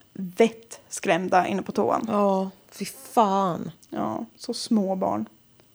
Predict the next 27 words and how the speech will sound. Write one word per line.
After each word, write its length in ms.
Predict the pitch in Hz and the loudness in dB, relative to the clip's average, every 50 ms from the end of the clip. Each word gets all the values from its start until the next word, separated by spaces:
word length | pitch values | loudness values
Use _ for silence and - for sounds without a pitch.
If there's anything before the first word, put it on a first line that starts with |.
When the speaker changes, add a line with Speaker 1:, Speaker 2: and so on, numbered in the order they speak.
| _ _ _ _ _ _ _ _ _ _ _ _ _ _ _ _ _ _ | _ _ _ _ _ _ _ _ _ _ _ _ _ _ _ _ _ _
Speaker 1:
De 240 | - 254 254 240 - - | 0 2 2 2 2 0
bankar 420 | 226 220 262 254 240 220 214 226 | 2 6 6 6 6 4 4 2
på 60 | 226 | 4
dörren 380 | 220 214 196 196 208 220 220 202 | 6 6 6 6 6 4 4 2
och 100 | 220 220 | 0 -2
skriker. 640 | - - 214 190 - - - 208 202 220 285 294 294 - - - | 0 2 2 2 2 2 4 4 6 6 4 2 -2 -8 -12 -4
Och 160 | - - 226 | 0 2 2
den 120 | 226 226 | 4 4
äldsta 400 | 240 247 240 226 233 - - 247 | 4 4 2 2 0 2 6 8
av 120 | 220 202 190 | 8 8 8
dem, 200 | 196 202 214 247 | 6 4 2 0
som 140 | 240 233 220 | -2 -2 0
var 80 | 202 | 2
nio, 500 | 202 208 220 214 196 202 208 202 226 285 294 - - | 2 2 2 2 2 2 4 4 4 2 0 -4 -6
han 220 | - - 226 233 240 | -2 0 2 4 4
lyckades 540 | 240 233 - 220 208 214 214 - - - - _ _ | 2 2 2 2 2 2 0 -2 -6 -10 -12 _ _
ta 120 | - 240 226 | -6 -6 -4
sönder 500 | - 208 196 196 196 214 202 202 202 - | -2 -2 -2 -2 0 0 2 2 0 0
Speaker 2:
Åtta 140 | - - | -2 -4
sa 220 | 208 - - 233 - | -4 -4 -6 -6 -6
du, 80 | - | -6
men 180 | 214 202 202 202 | -6 -4 -4 -4
ja. 160 | 202 202 202 196 - _ _ | -4 -4 -6 -8 -12 _ _
Speaker 1:
Jaha, 340 | 214 208 214 226 214 214 - - - _ - | -10 -6 -2 -2 -2 -2 -4 -8 -14 _ -14
mm. 180 | - - - - - - _ _ _ _ _ _ _ _ _ _ _ _ _ _ | -10 -10 -10 -10 -12 -14 _ _ _ _ _ _ _ _ _ _ _ _ _ _
Han, 160 | - - - - | -10 -8 -8 -6
han, 260 | - - 277 - | -2 0 2 0